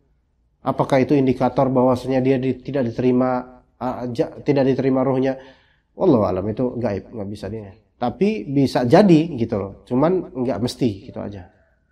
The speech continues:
Bisa jadi, cuman tidak mesti. Dan memang rata-rata kok cerita-cerita yang terjadi kan,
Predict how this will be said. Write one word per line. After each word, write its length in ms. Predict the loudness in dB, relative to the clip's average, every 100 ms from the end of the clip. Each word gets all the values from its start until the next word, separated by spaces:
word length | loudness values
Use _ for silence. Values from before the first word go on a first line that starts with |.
| _ _ _ -20 -20 _ _ _
Bisa 240 | -4 0 2
jadi, 160 | 4 4
cuman 240 | 4 4 4
tidak 220 | 2 0
mesti. 100 | 0
Dan 240 | 2 4
memang 480 | 4 4 4 0 -2
rata-rata 480 | 0 2 2 2 0
kok 160 | -2
cerita-cerita 640 | 0 0 0 0 0 2 2
yang 160 | 2
terjadi 340 | 0 0 2 2
kan, 80 | 0